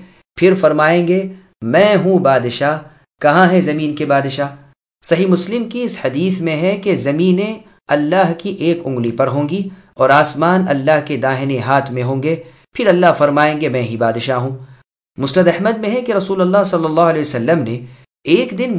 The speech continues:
ممبر پر اس آیت کی تلاوت کی اور آپ اپنا ہاتھ ہلاتے جاتے تھے، آگے پیچھے لا رہے تھے اور فرماتے تھے،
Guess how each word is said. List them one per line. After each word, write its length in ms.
ممبر 260
پر 200
اس 200
آیت 320
کی 60
تلاوت 440
کی 240
اور 200
آپ 400
اپنا 400
ہاتھ 520
ہلاتے 320
جاتے 300
تھے، 260
آگے 440
پیچھے 460
لا 240
رہے 220
تھے 180
اور 120
فرماتے 480
تھے، 280